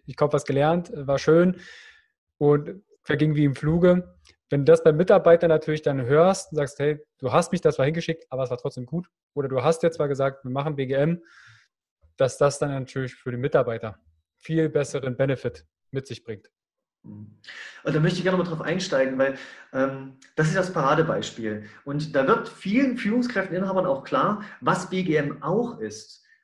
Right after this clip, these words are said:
Speaker 2: Ähm, also ich führe mit meinen Mitarbeitern, ich bin ja auch Arbeitgeber,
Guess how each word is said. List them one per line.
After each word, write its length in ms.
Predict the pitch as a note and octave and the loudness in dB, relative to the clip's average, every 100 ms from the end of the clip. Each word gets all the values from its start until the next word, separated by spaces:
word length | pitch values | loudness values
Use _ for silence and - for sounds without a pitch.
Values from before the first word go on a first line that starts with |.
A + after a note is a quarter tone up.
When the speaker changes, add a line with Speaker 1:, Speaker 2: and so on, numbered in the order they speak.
| _ | _
Speaker 2:
Ähm, 520 | B2 C3 C3+ C3+ C#3 - _ _ _ _ _ _ _ _ _ _ _ - | -2 -2 -2 -8 -12 -20 _ _ _ _ _ _ _ _ _ _ _ -12
also 140 | - D#3 | -8 -4
ich 240 | A#3 - | -4 -2
führe 180 | A3+ G#3 | 0 2
mit 160 | F#3+ | 2
meinen 200 | E3 D3+ | 2 2
Mitarbeitern, 520 | D#3+ A#3+ - F#3+ F#3+ D#3 | 2 2 2 0 0 -2
ich 100 | D#3 | -4
bin 120 | C3 | -4
ja 80 | A#2+ | -4
auch 120 | D#3 | -2
Arbeitgeber, 560 | D#3 D#3 D#3 D3+ D3+ | -2 -2 -2 -2 -2